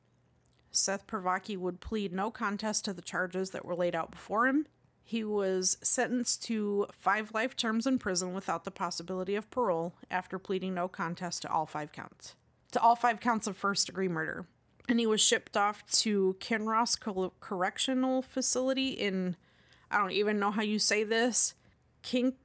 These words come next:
Kinkalo? Kinchelo? Somewhere in Michigan. I've never seen this name in my life.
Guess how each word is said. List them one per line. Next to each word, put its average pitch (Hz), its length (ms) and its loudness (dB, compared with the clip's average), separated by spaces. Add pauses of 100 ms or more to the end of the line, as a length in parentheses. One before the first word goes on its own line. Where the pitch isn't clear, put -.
(160)
Kinkalo? 285 720 0 (680)
Kinchelo? 294 720 0 (800)
Somewhere 254 460 4
in 254 80 4
Michigan. 269 480 2
I've 202 200 2
never 196 280 2
seen 190 240 0
this 170 180 2
name 175 200 0
in 170 80 -4
my 165 120 -2
life. 156 340 -8